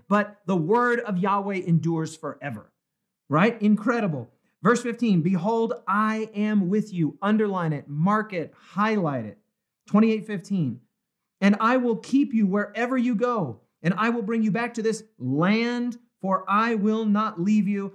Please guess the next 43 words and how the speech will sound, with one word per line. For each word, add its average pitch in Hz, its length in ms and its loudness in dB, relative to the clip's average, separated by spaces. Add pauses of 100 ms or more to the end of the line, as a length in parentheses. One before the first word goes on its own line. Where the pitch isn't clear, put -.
(100)
until 175 260 0
I 180 120 0
have 139 140 -6
done 190 260 2
what 170 120 -2
I 156 40 -2
have 143 120 -4
spoken 147 460 -6
to 127 100 -8
you." 95 200 -8 (1000)
Incredible. 190 460 4
Now, 185 140 0
just 233 200 -6
a 226 40 -6
couple 233 180 -4
quick 220 180 -10
things 220 200 -4
here. - 160 -14 (580)
First 330 220 0
of 247 100 0
all, 220 160 4
in 208 100 6
verse 202 260 0
ten, 196 520 2
it 202 140 -6
says 202 240 -6
that 196 140 -6
when 180 160 0
Jacob 240 400 0
went 214 200 -4
out 202 260 -2
from 180 140 -2
Beersheba 208 640 -2 (460)
and 175 160 6
went 214 160 4
toward 202 220 -4
Haran, 185 400 0
he 190 100 2
came 202 320 0
to 208 200 0
a 170 120 0
certain 220 580 0
place, 185 680 -4